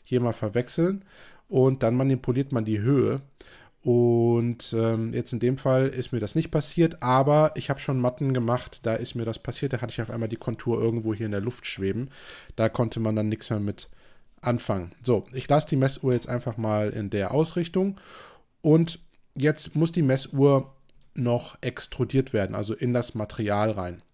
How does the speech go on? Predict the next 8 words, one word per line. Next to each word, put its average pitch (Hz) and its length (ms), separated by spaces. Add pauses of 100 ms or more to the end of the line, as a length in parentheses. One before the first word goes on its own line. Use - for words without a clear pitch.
(280)
Dazu 143 380
ist 143 180
es 113 140
wichtig, 170 420
dass 143 180
man 139 140
hier 120 120
oben 165 420